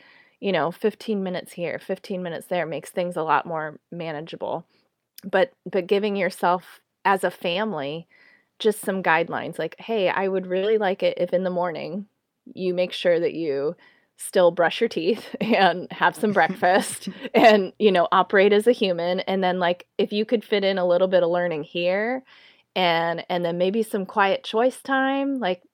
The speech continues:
Speaker 1: go ahead and do some Legos or get out your Play-Doh, and I'm gonna finish my meeting over here, and then we're gonna meet and talk over lunch. You know, like, I'll, I'll get you a snack or I'll get you some lunch, and then, then we can move on to the next thing. And just really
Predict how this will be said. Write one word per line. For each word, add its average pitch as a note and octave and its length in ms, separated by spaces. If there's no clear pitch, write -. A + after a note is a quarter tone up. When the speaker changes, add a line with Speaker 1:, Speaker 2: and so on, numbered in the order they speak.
Speaker 1:
go B3+ 120
ahead C4+ 180
and C4+ 140
do D#4 140
some A#3 220
Legos D#3 520
or E3+ 60
get A3 180
out C4 200
your A#3 100
Play-Doh, D#3 600
and F3+ 260
I'm G3 120
gonna C#4 160
finish C#4 360
my A3 180
meeting A3 320
over F3 180
here, G#3 580
and G#3 160
then G3+ 100
we're A3+ 120
gonna A3+ 140
meet G3+ 280
and - 100
talk - 240
over E3 180
lunch. - 560
You G#3+ 140
know, F#3 200
like, F3+ 220
I'll, G#3 220
I'll A3 140
get A#3+ 240
you A3+ 140
a F#3 40
snack - 480
or F3 140
I'll F#3+ 140
get G#3+ 200
you G#3+ 80
some F#3 260
lunch, F#3+ 280
and F3 120
then, E3+ 280
then F3+ 160
we F3+ 100
can F#3+ 200
move F#3 180
on E3 160
to F#3 100
the D#3+ 80
next D3 280
thing. B2 240
And F3+ 260
just G#3 220
really G3 420